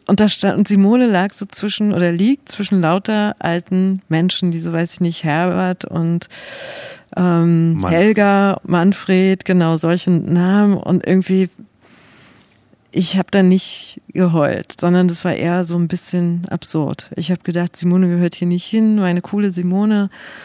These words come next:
Speaker 1: so das coolste Mädchen aus Berlin-Lichtenberg. Und, ähm, ja, und sie hat dann aber, das hab ich dann, glaub ich, erst später gesehen, sie hat aber noch so einen kleinen Stein da drunter, wo nur Simone draufsteht. Und das ist dann irgendwie doch ganz schön. Und die El-, ach so, und dann,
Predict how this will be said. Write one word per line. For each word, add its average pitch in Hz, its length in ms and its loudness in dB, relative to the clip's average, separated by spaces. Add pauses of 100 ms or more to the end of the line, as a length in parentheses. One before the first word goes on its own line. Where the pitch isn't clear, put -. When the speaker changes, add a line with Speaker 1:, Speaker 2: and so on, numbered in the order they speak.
(260)
Speaker 1:
so - 160 -6
das 90 160 -6
coolste - 320 -6
Mädchen 185 320 0
aus 175 180 -4
Berlin-Lichtenberg. 185 1080 -2
Und, 170 580 -2
ähm, 165 640 -2 (560)
ja, 165 240 -2
und 165 80 -4
sie 170 120 -2
hat 190 200 -4
dann 220 140 2
aber, 175 280 0
das 170 220 -8
hab 175 80 -2
ich 180 100 -4
dann, 175 240 0
glaub 175 160 -4
ich, 170 140 -6
erst - 180 -6
später 196 280 -4
gesehen, 180 280 -2
sie 175 160 -2
hat 185 180 -4
aber 190 160 -2
noch 185 140 2
so - 120 -4
einen 185 60 -2
kleinen 175 360 -2
Stein 165 440 -2
da 156 100 -4
drunter, - 500 -10 (920)
wo 175 160 4
nur 190 280 6
Simone 165 420 2
draufsteht. - 760 -12 (1080)
Und 170 160 -2
das 180 120 -2
ist - 100 -6
dann 180 80 0
irgendwie 156 260 -4
doch 160 240 -8
ganz 160 220 -6
schön. 175 260 0
Und 175 140 2
die 151 100 -4
El-, 170 180 0
ach - 100 -2
so, 247 140 -4
und 170 160 -2
dann, 180 280 0